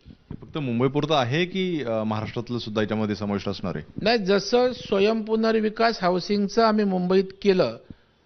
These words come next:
Speaker 2: नंतर ठाणे, नवी मुंबई, संपूर्ण महाराष्ट्रभर पसरलं,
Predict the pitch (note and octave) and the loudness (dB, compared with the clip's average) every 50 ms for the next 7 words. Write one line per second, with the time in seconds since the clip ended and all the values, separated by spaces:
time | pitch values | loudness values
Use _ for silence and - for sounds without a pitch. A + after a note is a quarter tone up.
0 | _ _ - D3+ D#3+ E3+ D#3 D#3+ F3+ F3+ F#3 F3 - - D#3 E3 F3 F3+ F#3 F#3 | _ _ -4 -2 -2 -2 0 2 2 2 2 0 0 0 0 2 2 2 0 0
1 | F#3 F3 E3+ E3+ E3+ F3+ F#3 F3+ F3 F3 F3 F3 E3 F#3 G3+ A3 G3 - F#3+ F3 | 0 2 2 2 4 4 2 2 0 -2 -2 0 2 2 2 2 2 0 -2 -2
2 | E3+ E3+ F#3 F3+ F3+ F3 E3+ D#3+ D#3 D#3 E3+ E3+ D#3+ - - F3 E3+ E3 E3+ D#3+ | 0 -2 0 0 2 2 2 2 4 4 4 2 0 0 -2 -2 2 2 4 2
3 | B2+ G#2+ - - _ _ _ _ _ _ _ _ _ _ _ - E3+ - - A3 | 2 0 -6 -14 _ _ _ _ _ _ _ _ _ _ _ 2 2 4 4 4
4 | G3+ F#3 E3+ D3 C3 A2+ | 4 4 2 0 -2 -2